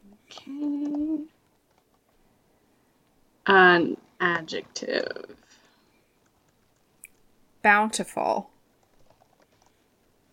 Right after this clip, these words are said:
Speaker 1: Okay. Um, a verb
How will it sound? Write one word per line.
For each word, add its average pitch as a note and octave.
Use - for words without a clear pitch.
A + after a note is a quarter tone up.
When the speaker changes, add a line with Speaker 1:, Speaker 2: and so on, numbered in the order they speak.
Speaker 1:
Okay. -
Um, F#3+
a G3+
verb G3+